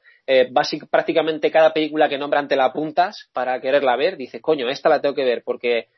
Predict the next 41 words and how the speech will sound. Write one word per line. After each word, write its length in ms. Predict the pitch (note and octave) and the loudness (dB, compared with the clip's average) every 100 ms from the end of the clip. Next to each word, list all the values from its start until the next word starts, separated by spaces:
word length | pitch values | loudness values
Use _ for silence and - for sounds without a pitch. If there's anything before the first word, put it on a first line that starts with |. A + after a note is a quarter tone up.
| _ - | _ -2
te 120 | B2+ | 2
lo 120 | A#2+ | 2
cuentan 400 | C#3+ D3 D#3+ D3+ | 2 2 0 0
con 240 | C#3 C3+ C#3 | 0 -2 -2
una 180 | D3 | -2
pasión, 600 | C#3+ C3 C#3+ C#3+ D3 D3 C3+ B2+ | 0 0 0 0 -2 -4 -6 -6
los 200 | B2 - | -4 -2
protagonistas 540 | A#2+ A#2 A#2 C3+ C3 | 0 0 0 -2 0
de 60 | B2+ | 0
aquella 180 | B2 C3 | 2 0
época, 240 | C#3+ C#3 | 0 -4
por 120 | C3 | -6
supuesto, 360 | B2 A#2 C3+ C3 | -10 -8 -6 -6
muchos 260 | C3 C#3 | -8 -2
de 60 | B2 | 2
los 120 | A#2+ | 2
directores, 440 | B2 A#2 - C#3+ C#3+ | 2 0 2 2 2
pero 180 | B2 A#2 | 0 0
también 280 | G#2+ A#2+ | -4 -6
otros 180 | A#2 A#2+ | -4 -4
directores, 460 | B2+ - - B2 A2+ | 0 -2 2 2 2
de, 60 | G#2+ G#2+ | 0 -2
como 160 | A2+ | -2
ahora, 200 | G#2+ A#2+ | 2 2
por 120 | A#2 A2+ | 0 -8
ejemplo, 340 | A#2+ A#2 A2+ _ _ - | -6 -2 -2 _ _ -2
Alex 180 | B2+ A#2 | 0 0
de 80 | |
la 80 | A2+ | 0
Iglesia, 420 | A2+ C3 - C#3 | 2 0 2 0
que 100 | B2 | 2
también 300 | A2+ G#2+ A#2 | -6 -6 -6
es 100 | A2+ A2+ | -8 -8
un 80 | |
aficionado 520 | A2+ B2 - A2+ G#2+ A2 | -6 -6 -6 -4 -2 0
a, 220 | G#2+ G#2+ | 0 0
a 520 | - _ _ _ - | -6 _ _ _ -10
ese 140 | - | -6
tipo 200 | A#2+ A#2 | -4 0
de 100 | A2 | 0
cine 380 | - C#3+ D#3 E3 | 4 4 4 2